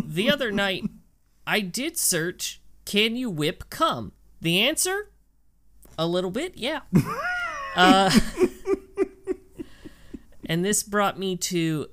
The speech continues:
Speaker 1: a cookbook that someone wrote about cooking with semen,
Speaker 2: Yeah.
Speaker 1: which is pretty difficult. It's pretty
Speaker 2: <laughs>
Speaker 1: tough material, folks.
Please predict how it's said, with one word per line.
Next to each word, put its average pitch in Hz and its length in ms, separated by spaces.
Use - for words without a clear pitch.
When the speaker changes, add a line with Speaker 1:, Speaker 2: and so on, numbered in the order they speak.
Speaker 1:
a 135 260
cookbook 165 680
that 160 200
someone 135 480
wrote 117 340
about 151 420
cooking 220 540
with 156 180
semen, 175 760
Speaker 2:
Yeah. 95 320
Speaker 1:
which 156 260
is 120 440
pretty 359 580
difficult. 202 640
It's 554 540
pretty 220 340
Speaker 2:
<laughs> 202 100
Speaker 1:
tough - 340
material, 175 720
folks. - 640